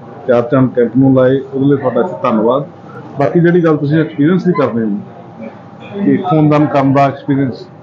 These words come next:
ਮੈਂ ਅਠਾਰਾਂ ਸਾਲ ਦਾ ਸੀ ਜਿਸ ਦਿਨ ਪਹਿਲੀ ਵਾਰੀ ਬਲੱਡ ਦਾਨ ਕੀਤਾ। ਉਹਦੇ ਲਈ, ਅਹ, ਉਦੋਂ ਤੋਂ ਲੈ ਕੇ ਹੁਣ ਤੱਕ ਜੋ ਮੈਂ ਸਮਝਦਾ,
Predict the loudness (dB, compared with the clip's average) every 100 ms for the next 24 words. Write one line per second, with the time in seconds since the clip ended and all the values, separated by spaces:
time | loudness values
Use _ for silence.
0 | -18 -14 -14 -14 -10 -2 2 2 2 2
1 | 2 2 0 2 0 0 -2 -2 -2 -2
2 | 0 0 0 0 2 0 0 -4 -4 -6
3 | -4 -2 -2 -8 -20 -20 -20 -20 -20 -18
4 | -14 -14 -16 -20 -18 -18 -14 -10 -8 -6
5 | 2 2 4 2 2 0 -2 -6 -12 -20
6 | -20 -20 -20 -6 0 2 2 2 0 -2
7 | 0 2 2 2 0 -2 -4 -2 -2 -2
8 | -2 0 0 0 0 -2 -2